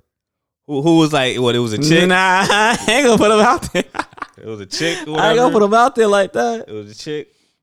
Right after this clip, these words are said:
Speaker 2: Look, man, I ain't, hey, I discriminated both sexes. So y'all need to stop.
Speaker 1: All right, so I'm gonna play, um, I think, uh, let me, I, I don't wanna butcher her name, but Mariba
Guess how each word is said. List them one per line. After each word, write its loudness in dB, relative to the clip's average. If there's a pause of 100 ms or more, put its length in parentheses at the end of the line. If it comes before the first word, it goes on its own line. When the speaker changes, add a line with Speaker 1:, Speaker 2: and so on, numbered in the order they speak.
(160)
Speaker 2:
Look, -10
man, -8
I -8
ain't, -10
hey, -4
I -6
discriminated -10
both 2
sexes. -6
So -18
y'all -4
need -8
to -12
stop. -10 (1200)
Speaker 1:
All -12
right, -8
so -12
I'm -12
gonna -10
play, -10
um, -14 (1700)
I -20
think, -20
uh, -20
let -20
me, -20
I, -20
I -20
don't -20
wanna -20 (220)
butcher -20
her -20
name, -20
but -20
Mariba -16